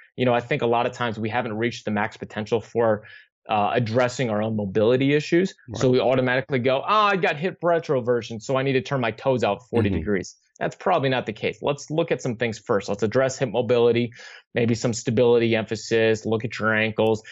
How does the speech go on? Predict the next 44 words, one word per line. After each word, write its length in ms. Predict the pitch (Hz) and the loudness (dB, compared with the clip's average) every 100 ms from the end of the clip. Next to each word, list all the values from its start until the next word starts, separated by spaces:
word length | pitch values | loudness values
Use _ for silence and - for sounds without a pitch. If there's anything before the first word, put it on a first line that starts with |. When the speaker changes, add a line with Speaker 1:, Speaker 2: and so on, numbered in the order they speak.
| - | -6
Speaker 1:
There's 140 | - 123 | -2 2
some 120 | 165 | 2
other 140 | 170 | 2
things 240 | 160 160 131 | 2 0 0
we 80 | 135 | 0
need 140 | 127 | 2
to 80 | 123 | 0
address 280 | 113 120 113 | 0 -2 0
first 240 | 113 - | -4 -2
before 340 | 107 - 117 | -8 0 0
just 460 | 104 101 117 107 - | 0 -2 -2 -2 -8
copping 380 | - 120 117 107 | -4 -2 -2 0
off 240 | 104 101 | 0 0
that, 180 | 104 101 - | -2 -2 -2
you 120 | 110 | 0
know, 80 | 101 | 2
we 120 | 107 | 0
think 240 | - 123 | -2 -2
it's 140 | 104 104 | -2 -4
a 60 | |
hundred 300 | 95 127 107 | -4 -2 -2
percent 460 | 101 - 120 98 95 | -4 -4 -4 -4 -4
just 260 | 104 101 _ _ - | -6 -6 _ _ -4
anatomy. 580 | 113 104 95 90 - _ - - - - | 0 0 0 -2 -8 _ -20 -18 -18 -6
So 100 | - | -2
that's 120 | 196 | 0
the 100 | 202 | 0
first 280 | 143 143 - | 0 -2 -2
thing. 140 | - - - - - - | -12 -14 -20 -20 -18 -4
Um, 340 | 139 131 127 143 | 0 2 2 0
there 160 | 165 160 | 0 2
are 120 | 185 | 0
some 240 | - 196 | 0 -2
that 120 | 196 | 0
are 80 | 147 | -2
going 180 | 139 139 | -2 -6
to 100 | 123 | -6
specialize 720 | - - 110 120 143 139 151 | -12 -10 -10 -8 -2 -2 -2
in 120 | 160 | -6
certain 300 | 151 147 143 | -8 -8 -8
sports, 500 | 185 - 123 151 - _ _ | -12 -4 -2 -2 -6 _ _
such 300 | _ - 113 | _ -2 -2
as 100 | 139 | 0
weightlifting, 720 | 135 123 131 120 127 - 165 | 0 0 0 0 0 2 0